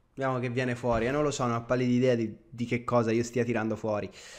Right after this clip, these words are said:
Poi però una cosa figa che voglio fare, ve la faccio vedere dopo, mi è venuta un'idea su come effettivamente utilizzare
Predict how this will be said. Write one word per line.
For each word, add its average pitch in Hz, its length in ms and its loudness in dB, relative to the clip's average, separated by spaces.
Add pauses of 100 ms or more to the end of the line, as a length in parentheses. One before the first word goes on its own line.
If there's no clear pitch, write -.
(140)
Poi 175 180 8
però 156 160 8
una 123 100 4
cosa 147 220 4
figa 131 240 -2
che 117 100 -2
voglio 120 240 0
fare, 139 380 2
ve 131 100 0
la 113 80 2
faccio 117 200 -6
vedere 117 220 -2
dopo, 110 460 -2
mi 113 160 -4
è 110 40 0
venuta 117 240 -4
un'idea 113 260 0
su 110 220 -10
come 117 240 -6
effettivamente 117 640 -6
utilizzare 107 680 -4